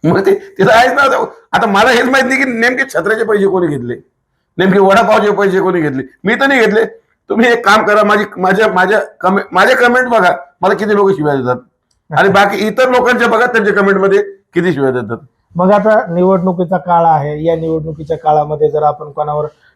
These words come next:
Speaker 2: टीका केली तो किंवा जरांगे पाटलांवर बोललो,
Speaker 1: हम्म.
Speaker 2: तर कुठंतरी या सगळ्या गोष्टीचा काही फायदा किंवा नुकसान होऊ शकतं का?
Speaker 1: फायदा नाही, पण मी एक सांगतो बाबा, एखाद्या वेळेस फटके खायचे काम आहे ते.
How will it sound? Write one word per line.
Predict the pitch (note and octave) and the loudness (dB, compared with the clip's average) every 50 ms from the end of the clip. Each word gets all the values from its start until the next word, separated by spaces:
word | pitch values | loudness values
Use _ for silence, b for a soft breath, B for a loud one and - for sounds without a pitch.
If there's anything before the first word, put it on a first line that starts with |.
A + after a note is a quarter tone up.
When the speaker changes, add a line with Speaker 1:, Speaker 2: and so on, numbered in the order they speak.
| b - | b -4
Speaker 2:
टीका | D3+ D3+ C#3 D#3 D3+ | -4 -2 0 0 0
केली | D3 - D3 C#3+ C3 C3+ C3 C3+ C3+ | 0 -2 -4 -4 -4 -2 -4 -4 -4
तो | B2 C#3 C#3+ | -4 -4 -4
किंवा | C3+ B2+ - D3 D3 D3 | -4 -4 -4 -4 -2 -2
जरांगे | C#3+ C#3+ D3 C#3+ C#3 C3+ | -2 -2 -2 -2 -2 -2
पाटलांवर | C#3 D3 B2+ C3+ C#3+ C#3 C#3+ C#3 | -2 -2 -4 -2 -2 -2 -2 -2
बोललो, | C#3 C3 C3 D3 D3+ D3+ C#3 C3 B2+ B2+ | -4 -2 0 0 0 0 0 -4 -6 -8
Speaker 1:
हम्म. | B2 _ _ _ _ - G#2 G#2+ G#2 | -10 _ _ _ _ -16 -12 -6 -6
Speaker 2:
तर | D3+ | -4
कुठंतरी | - - E3 - E3 E3+ E3 F3+ F3+ F3+ F3+ | -2 -2 -2 0 0 0 2 2 2 2 4
या | F3 F3 | 2 2
सगळ्या | D#3 E3 F3 E3+ E3+ | 2 0 0 0 0
गोष्टीचा | E3 D#3+ E3 D#3 E3 E3+ D3+ E3+ | 0 0 -2 -4 -6 -6 -6 -6
काही | E3 E3 E3 D#3+ | -4 -4 -4 -4
फायदा | D#3 - - D3 D#3 D3+ D#3+ D#3 | -4 -4 -4 -4 -2 -2 -2 -4
किंवा | D3+ D#3 D#3+ D#3 D#3+ D#3 B B B B B - | -4 -2 -2 -2 -2 -4 B B B B B -16
नुकसान | D#3 - - E3+ D#3 | -14 -8 -6 -4 -2
होऊ | D3 D3+ D#3 | 0 0 0
शकतं | D3+ D#3+ - - C3+ | -2 -4 -10 -10 -16
का? | B2 A#2+ - B B B B B - | -16 -16 -16 B B B B B -4
Speaker 1:
फायदा | - G2 G#2+ A#2 B2+ D3 | -2 0 2 2 2 2
नाही, | D#3 E3 D#3+ | 2 2 0
पण | E3 E3+ | 0 0
मी | E3+ F3 | 0 0
एक | F#3 G3 F#3+ | 0 -2 -2
सांगतो | D#3 D3+ D#3 D3+ E3+ E3+ | -2 -4 -2 0 2 2
बाबा, | E3+ E3 | 2 2
एखाद्या | F3 E3 E3 E3+ | 2 2 2 2
वेळेस | E3+ E3+ E3+ D#3+ - - | 2 2 0 -2 -4 -8
फटके | - A#2+ A#2+ D3 D3 | -12 -10 -6 -4 -2
खायचे | C3 B2 A#2+ B2+ B2 | -2 -2 -2 -2 -2
काम | B2+ C3 B2+ B2+ | -2 -2 -2 -2
आहे | A#2 A2 | -6 -6
ते. | G#2 G#2+ | -8 -10